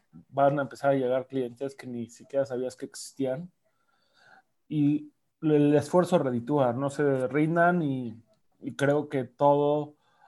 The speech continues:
todo el esfuerzo que pongan en su, en su negocio se va a, a transformar en algo positivo. También creo que lo más importante para cualquier negocio es generar contenido de valor,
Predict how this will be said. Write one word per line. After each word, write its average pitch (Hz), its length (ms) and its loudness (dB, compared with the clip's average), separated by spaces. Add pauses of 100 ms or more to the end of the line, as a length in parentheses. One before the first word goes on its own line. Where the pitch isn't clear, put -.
(140)
todo 160 280 6
el 143 100 2
esfuerzo 147 760 -2 (220)
que 127 200 -6
pongan 139 500 -4
en 120 80 -8
su, 117 200 -14 (840)
en 139 280 -2
su - 340 -8
negocio 147 800 -2
se - 160 -8
va 131 540 2 (480)
a, 135 180 0 (340)
a 127 120 0
transformar 127 520 -2
en 131 80 -4
algo 131 200 -4
positivo. 123 580 -6 (540)
También 151 480 0 (720)
creo 147 300 2
que 139 120 0
lo 127 200 2
más 143 600 4
importante 127 580 -2
para 117 180 -2
cualquier 123 320 -4
negocio 131 360 -4
es - 80 -4
generar 131 380 -2
contenido 123 460 -2
de 131 100 6
valor, 110 560 -2